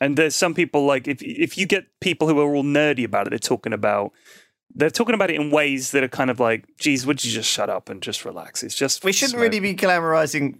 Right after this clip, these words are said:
Speaker 2: vaping, by the way.
Speaker 1: You just did, Lewis. You just said it was cool. You're the
Speaker 2: Well,
Speaker 1: one
Speaker 2: 'cause co-,
Speaker 1: glamorizing
Speaker 2: it's
Speaker 1: it. I'm
Speaker 2: definitely cooler
Speaker 1: de-glamorizing
Speaker 2: than
Speaker 1: it.
Speaker 2: cigarettes, but I think that you and Duncan and also Shin have actually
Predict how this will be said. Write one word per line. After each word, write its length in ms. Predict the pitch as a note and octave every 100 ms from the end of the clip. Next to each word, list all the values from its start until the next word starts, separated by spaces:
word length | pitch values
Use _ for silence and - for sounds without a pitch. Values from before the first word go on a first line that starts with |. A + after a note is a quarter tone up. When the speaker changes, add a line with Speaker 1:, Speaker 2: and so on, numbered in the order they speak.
| -
Speaker 2:
vaping, 540 | G#2 B2 G#2 - - - _ _ -
by 140 | G#2+
the 80 | -
way. 100 | - -
Speaker 1:
You 120 | C4
just 360 | F#4+ F#4 E4 -
did, 240 | D4 E4+
Lewis. 280 | A#3 G3 F3+
You 80 | G#3+
just 200 | A#3+ -
said 160 | C4 B3
it 80 |
was 160 | A3 G#3
cool. 720 | - - C4 B3+ C3 G#2 F#2
You're 300 | D3+ G#3+ D#4+
the 60 | C4
Speaker 2:
Well, 80 | A#3+
Speaker 1:
one 80 | F#3+
Speaker 2:
'cause 160 | G3 A3+
co-, 60 | A#3
Speaker 1:
glamorizing 340 | D#3 C3 A2 C#3
Speaker 2:
it's 80 |
Speaker 1:
it. 80 | E3 -
I'm 120 | A#3
Speaker 2:
definitely 360 | C4 A#3 D4 C4
cooler 400 | A#3+ A3+ G#3+ G3+
Speaker 1:
de-glamorizing 200 | F#3+ F3+
Speaker 2:
than 100 | A#2
Speaker 1:
it. 140 | G#2 -
Speaker 2:
cigarettes, 640 | - F#3+ E3+ E3 C#3+ -
but 240 | - F#3 C#3+
I 160 | C#3
think 260 | D#3 G#3 G3+
that 200 | E3+ -
you 320 | E3+ G#3 F#3
and 360 | D#3 C#3+ - -
Duncan 380 | E3+ E3+ - A#2+
and 140 | C3+
also 260 | G#3 A3 C#3
Shin 340 | - F#3 F#3+
have 200 | A2+ A2
actually 580 | C3+ - - B2 A#2